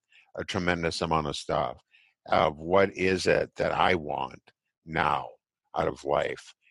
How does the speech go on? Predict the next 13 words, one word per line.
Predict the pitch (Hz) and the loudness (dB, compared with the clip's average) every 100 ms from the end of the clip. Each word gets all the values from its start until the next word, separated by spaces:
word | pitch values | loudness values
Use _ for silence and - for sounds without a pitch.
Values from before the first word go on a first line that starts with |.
| _ - | _ -2
I | - 107 | 0 0
just, | 92 104 90 80 - - _ | 0 2 2 2 -6 -12 _
like, | 90 85 80 | 0 0 2
I, | 87 113 117 110 - | 0 2 2 0 0
I | 107 | 2
didn't, | 131 113 98 _ _ | 2 0 -6 _ _
I | - | -2
have | 131 123 85 | 0 0 -2
not, | 76 82 90 107 110 110 - _ - | -6 -4 2 4 4 2 -2 _ -6
I, | - 135 139 | 0 0 2
I | - 139 | 0 2
went | 143 98 - | 2 -2 -2
through, | - 104 101 101 98 | -2 2 2 2 0